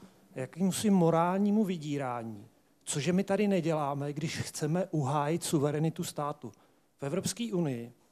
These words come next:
prostě selhali v-, je-, představitelé nedodrželi vůbec žádný, eh, řekněme, m-, náplně jejich činností a odpovědnost za schengenský prostor byla absolutně,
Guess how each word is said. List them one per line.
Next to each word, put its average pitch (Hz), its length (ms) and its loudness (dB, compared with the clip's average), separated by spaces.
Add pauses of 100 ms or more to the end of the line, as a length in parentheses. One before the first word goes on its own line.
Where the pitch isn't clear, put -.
(260)
prostě 147 300 4
selhali 160 540 6
v-, - 160 0 (340)
je-, 170 180 4 (240)
představitelé 208 720 4
nedodrželi 190 600 4
vůbec 175 400 8
žádný, 190 540 4
eh, - 680 -6
řekněme, 180 600 0 (440)
m-, 165 200 -6 (380)
náplně 160 520 4
jejich 208 360 4
činností 185 720 0
a 151 220 -2
odpovědnost 180 800 4
za 175 100 2
schengenský 170 600 0
prostor 117 520 -6 (520)
byla 170 300 2 (260)
absolutně, 208 840 2